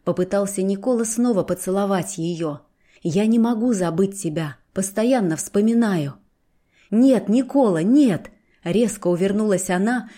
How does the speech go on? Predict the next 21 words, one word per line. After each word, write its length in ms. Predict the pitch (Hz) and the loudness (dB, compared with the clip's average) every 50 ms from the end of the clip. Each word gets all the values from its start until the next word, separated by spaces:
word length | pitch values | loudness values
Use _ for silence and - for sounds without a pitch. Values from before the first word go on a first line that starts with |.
| - - | -10 -4
произнося 680 | - 185 190 196 170 185 202 208 208 - - 233 226 226 - | 0 0 2 2 2 0 -2 -2 -2 -2 -2 -2 -2 0 -2
убийственные 800 | 202 196 180 208 262 262 247 - - - 208 202 208 202 196 | -2 0 0 0 0 0 0 -4 -4 -4 -2 -2 0 -2 -2
для 140 | 180 190 196 | 0 0 0
неё 300 | 196 202 202 196 220 214 | 0 0 0 -2 -2 -2
слова 460 | 196 - - 196 202 202 208 226 220 | -2 -4 -4 -2 -2 0 0 -2 -2
громче, 540 | 175 160 175 220 254 277 247 208 - - 156 | -2 -2 -2 0 0 0 0 -2 -2 -6 -8
чем 220 | - - 202 208 | -8 -6 -6 -6
следовало, 720 | 202 - - 226 233 240 226 185 170 160 156 143 139 143 - - - - - _ | -6 -4 -2 0 2 2 2 0 0 -2 -2 -4 -4 -6 -10 -16 -20 -20 -8 _
рискуя, 600 | 180 180 208 202 - - - 277 285 262 202 165 | 0 0 0 0 -2 -6 -2 0 0 0 0 -2
что 200 | - - - 180 | -4 -2 -2 -2
их 360 | 180 - - 240 233 - - | -2 0 -2 -2 -2 -2 -4
могут 360 | 190 190 196 196 196 202 202 | -4 -2 -2 -2 -2 -2 -4
услышать. 720 | 214 214 - - 233 226 220 190 143 - - 143 - - - _ _ _ _ _ | -4 -6 -4 -4 -2 0 0 0 -2 -4 -8 -10 -12 -14 -20 _ _ _ _ _
"Я 240 | 180 156 170 214 233 | -4 -2 0 2 2
не 120 | 247 254 | 2 4
должна 520 | 226 247 254 269 247 247 269 277 285 254 220 | 4 4 2 2 2 4 4 4 4 2 2
этого 280 | 196 202 190 196 220 | 0 0 0 0 0
делать! 460 | 202 214 247 240 190 160 143 - - - _ _ - | 0 0 0 0 0 -2 -4 -6 -10 -18 _ _ -10
Я 300 | 165 123 196 233 262 233 | -6 -2 -2 0 0 2
не 200 | 196 196 226 240 | 2 2 2 2
могу!" 680 | 240 254 262 247 220 254 269 247 208 160 131 - - | 2 2 0 0 0 2 2 4 2 2 -2 -6 -12